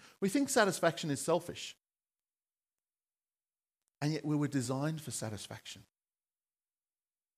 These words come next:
It was actually part of God's design for us to be satisfied. The problem we've got is when we look for satisfaction outside of God, it is flawed.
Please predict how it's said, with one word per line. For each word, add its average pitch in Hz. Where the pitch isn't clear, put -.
It 151
was 131
actually 175
part 143
of 143
God's 127
design 120
for -
us 131
to 139
be 151
satisfied. 147
The 156
problem 214
we've 175
got 214
is 151
when 165
we 165
look 202
for 175
satisfaction 175
outside 175
of 175
God, 120
it 127
is 135
flawed. 156